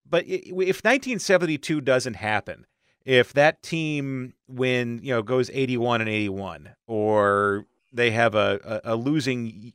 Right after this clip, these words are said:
campaign that year, and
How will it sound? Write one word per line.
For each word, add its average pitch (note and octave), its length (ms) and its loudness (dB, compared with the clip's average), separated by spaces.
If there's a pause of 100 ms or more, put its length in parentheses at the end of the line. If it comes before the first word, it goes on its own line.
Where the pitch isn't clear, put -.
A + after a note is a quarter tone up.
(100)
campaign A#2+ 560 -4
that G#2 200 0
year, G2+ 420 -2 (520)
and A2 680 0